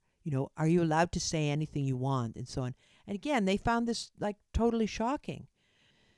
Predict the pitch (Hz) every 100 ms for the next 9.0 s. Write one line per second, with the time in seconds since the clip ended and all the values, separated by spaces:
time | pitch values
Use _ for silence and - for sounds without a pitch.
0 | _ - 220 302 277 196 165 165 - -
1 | - - 190 202 196 _ - - 185 202
2 | 269 311 233 190 165 165 - 175 - 175
3 | 170 165 170 - 160 147 170 254 226 170
4 | - 147 147 156 160 185 175 156 - 175
5 | 170 170 170 175 175 196 208 190 - 180
6 | - 170 170 - 208 226 - 160 156 165
7 | 170 175 180 170 - - 170 175 180 160
8 | 156 160 - 151 - 214 190 131 180